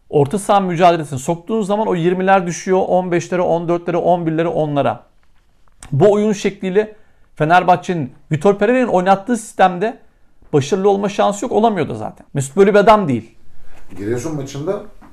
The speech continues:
Speaker 2: e, üç hafta, dört hafta önce maçın en çok koşan üçüncü ismiydi Mesut.
Speaker 1: Bu bir delilik bence.
Speaker 2: Evet.
Speaker 1: Yani Mesut Özil'in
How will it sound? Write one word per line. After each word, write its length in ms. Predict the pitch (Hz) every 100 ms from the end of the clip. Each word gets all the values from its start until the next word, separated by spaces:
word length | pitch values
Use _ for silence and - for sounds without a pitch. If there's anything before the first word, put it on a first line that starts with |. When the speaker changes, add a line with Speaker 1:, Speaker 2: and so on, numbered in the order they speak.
| - -
Speaker 2:
e, 60 | 98 98 101 101 104 -
üç 140 | 127 127
hafta, 240 | 117 117
dört 200 | 107 101
hafta 220 | 101 -
önce 220 | 104 110 170
maçın 380 | 147 143 151
en 40 | 156
çok 200 | 156 -
koşan 300 | 135 185 185 - -
üçüncü 340 | 117 127 143 139
ismiydi 280 | 127 117 -
Mesut. 140 | -
Speaker 1:
Bu 240 | 131 135
bir 100 | 156
delilik 380 | 156 165 190 208
bence. 360 | 131 117 104 156 _
Speaker 2:
Evet. 160 | - 98 - _ - - _ - -
Speaker 1:
Yani 160 | 156 143
Mesut 260 | 185 -
Özil'in 480 | 220 190 196 151 107